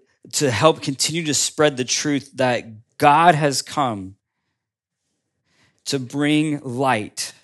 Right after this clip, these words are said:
to those who sit in the darkness and in the shadow of death." That's who Jesus is, and that's what he's done.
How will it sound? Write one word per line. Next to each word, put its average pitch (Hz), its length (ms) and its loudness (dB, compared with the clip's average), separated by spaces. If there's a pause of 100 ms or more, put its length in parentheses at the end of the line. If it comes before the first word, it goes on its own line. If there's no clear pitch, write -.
to 123 140 -10
those 117 220 -2
who 113 80 -10
sit - 260 -4
in 120 80 -6
the 113 80 -6
darkness 87 760 -14 (2250)
and 110 140 -6
in 104 60 -6
the 104 100 -6
shadow 113 400 -4
of 101 200 -10
death." 87 540 -14 (1800)
That's 117 140 -10
who 120 100 -8
Jesus 104 400 -10
is, 101 220 -12
and 95 100 -14
that's - 100 -16
what 90 60 -18
he's 90 160 -16
done. 82 240 -20